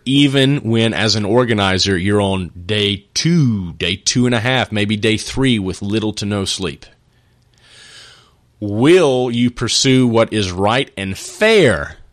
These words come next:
as an event organizer and not what is merely expeditious to make the problem go away?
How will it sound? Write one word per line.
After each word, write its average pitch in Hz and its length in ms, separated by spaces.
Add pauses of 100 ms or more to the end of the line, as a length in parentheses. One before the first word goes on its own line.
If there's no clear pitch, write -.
(480)
as 135 300
an 156 100
event 139 340
organizer 117 680
and 110 300
not 123 320
what 123 180
is 120 160
merely 117 520
expeditious 113 1080
to - 120
make 101 320
the 101 80
problem 101 600
go 92 260
away? 85 640